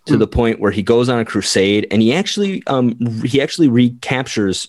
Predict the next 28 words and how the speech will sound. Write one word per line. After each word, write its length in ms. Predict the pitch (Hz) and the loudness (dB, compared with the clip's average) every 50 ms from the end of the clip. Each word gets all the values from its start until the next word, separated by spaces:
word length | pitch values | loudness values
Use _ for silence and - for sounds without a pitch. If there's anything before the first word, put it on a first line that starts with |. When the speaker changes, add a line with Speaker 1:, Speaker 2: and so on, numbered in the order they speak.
| - | -4
Speaker 1:
um, 360 | 98 98 95 95 95 95 95 - | -4 -2 -2 -2 -2 -4 -6 -6
Jerusalem. 580 | - - 107 104 110 135 135 - - 87 60 - - | -2 0 4 4 4 4 4 2 -2 -6 -6 -2 -2
Only 160 | 110 127 135 | 0 0 2
the 120 | 127 113 | 0 0
second 520 | 107 - - - 156 160 - - 165 165 147 | -2 -2 -2 -2 -2 -2 -2 -2 -2 -2 -2
crusader 460 | - 151 135 - 139 131 123 117 98 | 0 -2 0 2 2 2 2 2 2
to 160 | 90 - - | 0 0 -2
ever 200 | 98 117 135 143 | -2 0 0 0
take 200 | 131 139 127 120 | 2 0 -2 -2
Jerusalem. 640 | - - 101 107 143 156 - - 92 80 98 98 - _ _ - - - - - - - - _ _ - | -2 0 2 2 2 2 0 -2 -4 -4 -4 -8 -10 _ _ -20 -20 -20 -20 -20 -20 -20 -20 _ _ -4
Um, 240 | - 110 110 104 101 92 | -2 0 0 0 -2 -2
but 180 | - - 120 | 0 -2 0
he 120 | - 131 123 | 0 0 -2
does 280 | 107 131 127 127 123 | 0 0 0 0 2
it 180 | 135 135 - - | 0 -2 0 -2
as 240 | 110 117 113 117 120 | -2 0 0 0 0
he's 160 | 117 110 110 | 0 2 2
excommunicated 800 | 110 104 98 - - - 104 95 92 90 - 95 90 87 92 85 | 0 0 -2 -6 -4 -2 0 0 0 0 -2 -2 -2 -2 -2 -2
because 240 | 101 95 101 98 95 | 0 0 0 0 0
he's 140 | 98 92 | 0 -2
taken 300 | - - 117 104 - 107 | 0 -2 -2 0 0 -2
too 120 | 98 - 101 | -2 0 0
long 160 | 95 87 85 | 0 0 -2
to 60 | - | -4
go 140 | - 92 85 | -2 -2 -2
on 120 | 82 80 | 0 -2
his 120 | 82 78 - - | -4 -4 -6 -8
crusade. 500 | - - - - - - - - - - | -12 -14 -10 -8 -4 -2 -2 -2 -2 -6